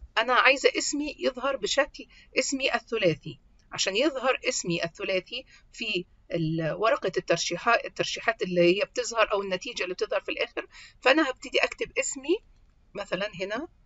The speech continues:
إيمان، خلاص هكتب مثلا، وهنا هكتب الاسم الأخير. أو يعني المهم لازم أكتب اسمين واسم.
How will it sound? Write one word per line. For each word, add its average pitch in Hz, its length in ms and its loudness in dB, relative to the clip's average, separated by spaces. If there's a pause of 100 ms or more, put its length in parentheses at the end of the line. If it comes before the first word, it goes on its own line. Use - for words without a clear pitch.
(1800)
إيمان، 170 580 -4 (1400)
خلاص 226 440 -8 (440)
هكتب - 280 -8
مثلا، 233 420 -6 (2500)
وهنا 202 540 -2 (320)
هكتب - 440 -4 (100)
الاسم - 380 -10 (180)
الأخير. - 580 -10 (580)
أو 392 380 2 (100)
يعني 220 500 4
المهم 202 420 0
لازم 202 280 6
أكتب - 420 -8
اسمين 339 520 2 (100)
واسم. 440 460 -2